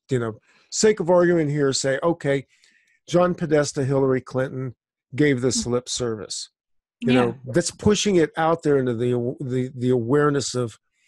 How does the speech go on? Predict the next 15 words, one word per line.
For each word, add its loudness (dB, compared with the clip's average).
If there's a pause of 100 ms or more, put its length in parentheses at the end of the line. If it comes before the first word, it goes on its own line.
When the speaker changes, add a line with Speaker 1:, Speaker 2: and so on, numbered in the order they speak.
(300)
Speaker 1:
the -2
so-called 2
general 0
public. -2
I 0
appreciate -2
Speaker 2:
Yeah. -8
Speaker 1:
that. -10 (1200)
But 0 (1160)
in -2
terms 0
of 0
E -2
T -2
disclosure, 0